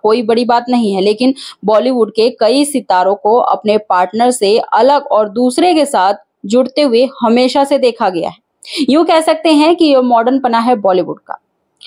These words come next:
अगर आपको याद नहीं है तो आपको ये बता दें कि मलाइका अरोड़ा तलाक के बाद अर्जुन कपूर के साथ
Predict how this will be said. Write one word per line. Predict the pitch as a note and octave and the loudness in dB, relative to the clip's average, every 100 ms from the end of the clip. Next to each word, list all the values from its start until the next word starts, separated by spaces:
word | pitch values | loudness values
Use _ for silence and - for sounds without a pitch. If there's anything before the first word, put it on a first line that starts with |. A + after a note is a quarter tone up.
| - - - - | -20 -20 -18 -4
अगर | A3 C4+ | 0 2
आपको | C#4 C#4 D#4+ E4 | 0 0 0 2
याद | B3 A#3+ C#4 | 2 2 2
नहीं | D4+ D4+ | 2 2
है | D4+ | 2
तो | E4 | 2
आपको | D4 D#4 | 0 2
ये | C#4+ | 2
बता | C#4 B3+ A#3+ | 2 2 2
दें | A#3+ C4+ | 2 2
कि | C#4+ | 0
मलाइका | A#3 G#3+ A3 A3+ D#4 | 2 2 0 0 0
अरोड़ा | C#4+ G#3+ G3 G3+ | 2 2 2 0
तलाक | A3+ G#3 G3 G3 - | 0 0 0 0 -2
के | A3 | 0
बाद | F#3 F3+ A3 - | 0 0 -2 -2
अर्जुन | B3+ C#4+ G4 G4 | 0 2 2 2
कपूर | E4+ A#3+ A3+ | 2 0 0
के | A3+ | 0
साथ | A3 G3 G3 | 0 0 0